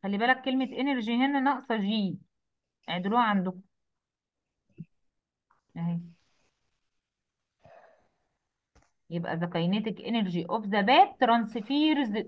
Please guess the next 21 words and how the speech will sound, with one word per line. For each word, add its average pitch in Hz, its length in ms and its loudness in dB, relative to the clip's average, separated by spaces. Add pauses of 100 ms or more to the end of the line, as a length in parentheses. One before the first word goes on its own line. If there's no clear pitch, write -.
(140)
to 269 400 4
the 202 100 6
ball، 185 380 4
نفس - 320 4
الإجابة 302 420 6
بتاعت 330 340 4
سؤال 285 160 4
الجيف 262 300 0
ريزن 285 320 2
اللي 247 200 2
فوق 262 240 4
ده، 196 320 6 (680)
شايفينه؟ 214 480 -2 (240)
اهي، 214 260 2
because 202 540 0
the 226 80 6
kinetic 214 500 0
energy 214 440 0
of 233 280 4
the 196 120 4
bat 269 280 4